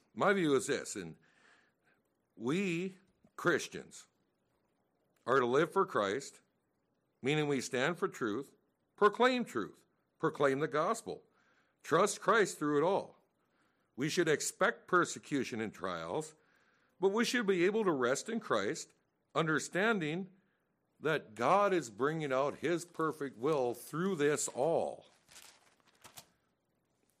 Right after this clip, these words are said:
We are told we shall suffer for him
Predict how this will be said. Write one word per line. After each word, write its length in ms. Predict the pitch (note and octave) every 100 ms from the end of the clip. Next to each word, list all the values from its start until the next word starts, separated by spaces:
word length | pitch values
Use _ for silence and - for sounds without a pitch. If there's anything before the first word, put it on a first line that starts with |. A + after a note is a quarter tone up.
| _ - - -
We 160 | B2 C#3+
are 140 | C#3+
told 360 | D3 E3+ F3+ D#3
we 340 | E3 D3+ A#2+ - -
shall 380 | - C3+ F3 A3
suffer 460 | - C#3+ G3 F3
for 360 | C3+ - A#2 A#2
him 160 | B2+